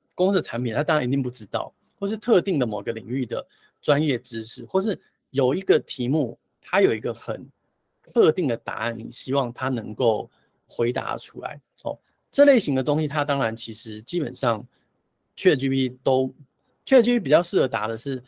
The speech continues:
比较广泛式的答案了，哦，例如说你问他，呃，怎么样读好书，这，这种其实我觉得他的答案应该算回答还蛮不错的。但你如果问他一些很特定的商品资料啊，相关的这些东西，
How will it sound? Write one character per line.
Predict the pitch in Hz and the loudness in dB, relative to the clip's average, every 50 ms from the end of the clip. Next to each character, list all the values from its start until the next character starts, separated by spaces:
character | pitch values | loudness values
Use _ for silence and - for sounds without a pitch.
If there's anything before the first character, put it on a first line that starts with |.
| _ _ _ _ | _ _ _ _
比 | - 127 | -6 0
较 | 113 165 165 | 2 2 2
广 | 156 - 131 - - 113 | 2 2 0 -2 -2 -2
泛 | - 156 131 120 | -2 -2 -2 -2
式 | 120 - - 120 | -4 -10 -12 -12
的 | - - - | -12 -14 -16
答 | - - - | -16 -18 -16
案 | - 113 113 113 113 | -16 -16 -16 -16 -20
了， | - _ _ _ _ _ | -20 _ _ _ _ _
哦， | - 120 123 | -4 -4 -2
例 | 135 165 | -2 -2
如 | 151 | -2
说 | 151 156 | -2 -2
你 | 147 123 | -2 -2
问 | 117 139 147 139 127 | -2 -2 -2 -2 -4
他， | 131 131 123 123 123 123 127 127 - - - - - - - - _ _ _ _ _ _ | -4 -2 -2 -2 -2 -4 -6 -8 -14 -18 -18 -18 -18 -20 -20 -20 _ _ _ _ _ _
呃， | - 135 135 135 135 135 139 139 | -4 -2 0 0 0 0 -2 -2
怎 | - 135 | -2 -2
么 | 139 | 0
样 | 180 208 196 | 0 0 0
读 | 170 - 131 127 | -2 -4 -6 -4
好 | 135 147 110 110 | -4 -4 -4 -4
书， | - - - - 123 123 | -8 -10 -8 -6 -6 -2
这， | 123 196 190 190 - | 0 0 0 0 0
这 | - 247 214 | -2 -2 0
种 | 151 113 113 | 0 -2 -2
其 | - 127 | -4 -4
实 | 131 | -2
我 | 135 117 | -2 -2
觉 | 113 131 | -2 0
得 | 135 | 0
他 | 160 | 0
的 | 156 131 | 0 0
答 | 123 110 | -2 -2
案 | 113 123 123 120 - | -2 -4 -4 -6 -8
应 | 131 | -6
该 | 127 135 135 135 | -4 -4 -4 -4
算 | - 147 135 120 113 - _ _ _ | -4 -4 -4 -4 -6 -10 _ _ _
回 | _ - 117 117 | _ -8 -6 -4
答 | - 117 113 | -2 -2 -4
还 | 110 113 107 | -4 -4 -8
蛮 | 98 98 101 | -8 -10 -10
不 | 101 110 | -12 -14
错 | 117 - - - 123 - | -18 -14 -12 -10 -12 -12
的。 | - - - _ _ _ _ _ _ _ _ _ | -14 -18 -20 _ _ _ _ _ _ _ _ _
但 | - 262 285 | 2 4 4
你 | 254 190 | 6 6
如 | 160 190 | 6 6
果 | 220 190 | 6 6
问 | 202 220 202 | 6 4 2
他 | 180 180 185 185 | 0 0 -2 -2
一 | 185 | -2
些 | 180 185 180 | -2 -2 -4
很 | 156 147 117 - | -4 -6 -10 -12
特 | - - 208 170 147 | -10 -6 -4 -4 -4
定 | 135 170 139 123 | -4 -4 -6 -6
的 | 113 110 107 | -6 -8 -10
商 | - - 143 131 147 | -8 -8 -8 -8 -8
品 | 139 127 - - - | -10 -12 -14 -16 -16
资 | - - 117 | -14 -12 -8
料 | 113 120 120 98 - | -6 -6 -6 -6 -6
啊， | - - - | -8 -12 -12
相 | 127 - 127 123 120 | -8 -6 -6 -2 -2
关 | 123 117 107 | -2 -2 -2
的 | - | -4
这 | 113 | -10
些 | 117 | -12
东 | 110 110 107 110 | -12 -12 -12 -12
西， | 113 131 | -14 -16